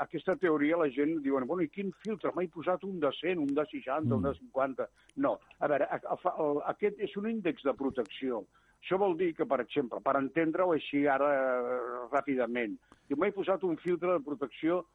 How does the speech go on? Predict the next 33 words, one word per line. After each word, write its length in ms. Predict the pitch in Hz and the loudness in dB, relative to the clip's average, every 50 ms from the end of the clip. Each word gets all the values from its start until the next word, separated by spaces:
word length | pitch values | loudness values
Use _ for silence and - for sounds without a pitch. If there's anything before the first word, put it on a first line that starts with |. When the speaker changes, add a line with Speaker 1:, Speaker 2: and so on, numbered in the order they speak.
| _ _ - | _ _ -2
Speaker 1:
número 300 | 151 180 190 175 156 135 | 0 2 2 2 2 0
trenta». 520 | - - 110 101 92 - - - 80 73 - - _ _ _ _ _ _ - | 0 -2 -6 -6 -6 -10 -14 -18 -18 -18 -18 -20 _ _ _ _ _ _ -2
Trenta 280 | 165 190 180 160 208 190 | 0 0 2 2 2 2
vol 180 | 190 185 175 165 | 4 2 2 2
dir 300 | 180 175 160 170 151 - | 2 2 2 2 0 0
que, 260 | - 147 147 156 - - | 0 2 2 2 0 -2
en 160 | 135 113 110 - - | -4 -4 -4 -4 0
teoria, 640 | 180 202 220 208 160 131 135 147 139 113 107 127 - | 2 2 4 4 2 2 2 2 2 2 0 -4 -4
perquè, 320 | - 123 110 - - 95 | -4 -4 -4 -4 -6 -6
clar, 140 | - - 170 165 | -2 0 0 2
depèn 360 | 131 113 101 - 143 156 180 180 | 2 0 0 0 -2 -2 -2 0
de 120 | 147 131 - | -2 -2 0
cada 240 | - 139 127 113 95 | 0 -2 0 -2 -2
pell, 280 | - 131 139 131 98 92 | -2 0 -2 -2 -2 -6
els 140 | 95 - - - | -10 -14 -6 -4
fototips 520 | - 151 - 160 143 - - 170 156 139 - | -2 0 0 0 0 0 0 -2 -2 -2 -2
de 120 | 139 127 117 | -2 -2 -2
pell 180 | - 143 151 - | -2 -4 -4 -2
són 220 | - 143 127 120 107 | -2 -2 -2 -2 -4
de 80 | - - - | -10 -8 -4
molt 180 | 123 147 139 - | -2 -2 -2 0
clar 300 | - 143 139 135 139 - - _ _ _ _ - | 0 2 2 2 0 -2 -6 _ _ _ _ -16
a 100 | - 170 | -14 -12
molt 240 | 180 - 92 87 - | -10 -10 -10 -10 -6
fosc, 400 | - 156 165 156 131 - - - - - 90 | 0 2 2 2 2 0 -6 -14 -16 -14 -12
el 80 | 95 | -10
Speaker 2:
Mm. 80 | 85 71 | -10 -10
Speaker 1:
fototip 540 | 110 113 - 113 104 - - 135 120 - 113 | -12 -12 -12 -12 -12 -10 -8 -8 -8 -6 -4
u, 320 | 107 110 147 175 175 165 | -2 0 2 2 2 2
dos, 260 | 135 143 147 156 147 - | 2 2 0 0 0 -2
tres, 200 | - 143 147 - | -4 -4 -4 -4
quatre, 420 | - - 135 135 135 - 143 147 135 | -4 -2 -2 -2 0 0 -2 -2 -2
inclús 360 | 113 110 - 120 123 120 | -4 -6 -10 -10 -10 -10